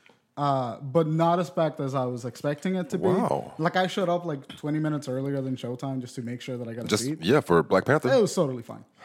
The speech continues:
Speaker 1: It was
Speaker 2: Huh.
Speaker 1: totally fine. So if you go, I would recommend going to Birkdale at, like, nighttime or,
Speaker 2: Yeah.
Speaker 1: like, early morning, 'cause that's
Speaker 2: Hmm.
Speaker 1: like,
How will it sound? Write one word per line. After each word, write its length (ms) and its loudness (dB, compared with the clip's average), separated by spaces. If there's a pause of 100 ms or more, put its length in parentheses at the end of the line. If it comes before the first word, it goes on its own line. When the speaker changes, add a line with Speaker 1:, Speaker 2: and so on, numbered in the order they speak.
(180)
Speaker 1:
It 120 8
was 100 6
Speaker 2:
Huh. 80 8
Speaker 1:
totally 220 4
fine. 200 -8 (420)
So 200 4
if 140 6
you 80 2
go, 520 6
I 160 4
would 160 0
recommend 460 0
going 180 2
to 80 2
Birkdale 680 2
at, 160 -2
like, 300 -6
nighttime 760 0
or, 80 4
Speaker 2:
Yeah. 60 6
Speaker 1:
like, 160 0
early 260 -2
morning, 460 -6 (200)
'cause 100 -4
that's 260 6
Speaker 2:
Hmm. 60 0
Speaker 1:
like, 260 -2